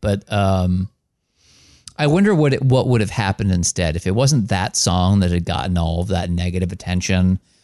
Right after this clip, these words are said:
What would it have been instead? What other songs came out at the time? 'Cause it feels like, I don't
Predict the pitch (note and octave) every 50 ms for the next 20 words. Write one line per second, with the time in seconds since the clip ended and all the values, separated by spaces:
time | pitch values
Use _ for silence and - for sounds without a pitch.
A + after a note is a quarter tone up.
0 | _ _ _ _ _ _ _ _ _ _ _ _ _ _ _ _ - - A#2 A2+
1 | A#2 A#2+ B2 A2+ G#2+ G2+ G#2 G#2 F#2 F#2 - G2 F#2 F2+ F2+ F2+ F#2+ F#2+ F2 E2+
2 | - - - E2+ E2+ E2+ E2+ F2+ F#2 F#2 F2+ F#2 F#2 - - - F2 F2 F2+ F2
3 | E2+ E2 - - - - F#2 F#2 F2+ E2+ E2 E2 E2 E2+ - - - - F2 E2+
4 | E2 D#2+ D#2 - F#2+ G2+ _ _ _ _ _ _ - - C#3 C#3 - - G3+ G#3
5 | F#3 - D#3 B2 A#2 A2 G#2+ G#2 F#2 - - - _ _ _ _ _ _ - A#2
6 | C#3+ D#3+ D3 -